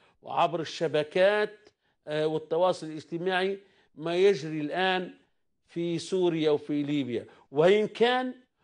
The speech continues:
هو لا يعي، لا يعي، يعني،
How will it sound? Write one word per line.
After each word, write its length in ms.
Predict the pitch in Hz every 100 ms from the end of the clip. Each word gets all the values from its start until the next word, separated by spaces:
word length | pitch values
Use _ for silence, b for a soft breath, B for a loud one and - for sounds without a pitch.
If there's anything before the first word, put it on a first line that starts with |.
| _ -
هو 440 | 147 165 180 170 160 160 160 165
لا 420 | 165 165 214 247
يعي، 600 | 240 226 190 190 170 139 - _ _ _ _ _ _ _ -
لا 240 | 156 247
يعي، 560 | 247 226 208 220 214 - _ _ _ _ _
يعني، 760 | 147 170 196 185 185 185 170